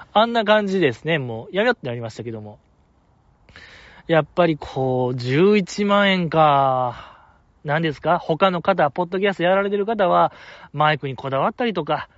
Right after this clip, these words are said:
なんか編集機材にこだわったりみたいな言う、やってると思うんですけども、このポッドキャストは十一万も酒に使ったんかと考えたらもうやめたくなりましたね。で、このざまかと。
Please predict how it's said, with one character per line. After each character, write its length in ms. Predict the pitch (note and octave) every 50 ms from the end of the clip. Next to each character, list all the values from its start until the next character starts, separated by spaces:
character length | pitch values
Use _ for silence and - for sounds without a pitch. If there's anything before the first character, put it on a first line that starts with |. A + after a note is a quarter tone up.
| _ _ _ _ _ -
な 120 | D#3+ D3+
ん 20 | C#3
か 80 | C3+
編 180 | - E3 E3 D#3
集 180 | C#3+ - E3+ D3+
機 140 | - G3
材 140 | F3+ F#3 E3+
に 80 | D#3+ C#3+
こ 100 | D3+ D3
だ 80 | D3+
わ 100 | E3+ G3+
っ 40 | G#3+
た 80 | G#3+ G#3
り 60 | F3+
み 80 | E3+ D#3+
た 120 | E3 E3+
い 40 | D#3+
な 100 | D3 C#3+
言 240 | D3 E3+ F#3+ G#3 G#3+ _ -
う、 360 | F#3 F3 F3 F3+ F#3 G3 G3+
や 120 | A3 A3
っ 20 | A3
て 140 | - A#3+
る 140 | A3+ G#3+ G#3+
と 80 | G#3 F3+
思 160 | F3+ G#3+ A#3+
う 20 |
ん 60 | G#3+ F#3+
で 60 | E3+
す 60 | -
け 60 | - E3+
ど 100 | D#3+ D3+
も、 200 | D3 C#3 B2+ - _ - - - - _ _ _ _ _ _ _ _ _
こ 140 | - - F#3+
の 100 | G3 F#3+
ポ 120 | F3+ G3 F#3+
ッ 20 |
ド 100 | F3 G3+
キ 120 | F3+ G3+
ャ 60 | G3 F3+
ス 60 | -
ト 60 | F3+
は 80 | D#3+ D3+
十 300 | C3+ C3 D#3 F#3+ G3+ G#3
一 200 | F3+ - G#3 G#3
万 220 | A3 A#3 A3 G3+
も 80 | F3+ D3+
酒 260 | - F#3 E3 G3 F#3
に 80 | F3+
使 140 | - - G3+
っ 60 | G3
た 120 | E3+ - F3+
ん 60 | E3
か 140 | D#3 D#3+ D#3
と 80 | D#3
考 280 | - E3+ F3 F3+ F#3 G3
え 40 | F3+
た 80 | F3
ら 80 | E3 D#3
も 80 | C#3 C3+
う 40 |
や 120 | C#3 D3 E3
め 100 | F3+ F3+
た 80 | A#3
く 80 | A#3+ A3
な 80 | E3 C#3
り 80 | C3+
ま 80 | C3+ C#3+
し 60 | -
た 100 | C#3 A#2+
ね。 200 | B2 B2+ B2+ - - _ _ _ _ _ _ _ _ -
で、 80 | C#3+ C#3
こ 180 | - - G3+
の 120 | G3 F#3+ F3
ざ 120 | F#3+ F#3
ま 100 | F3 D#3+
か 140 | - D3+ C3
と。 180 | - - -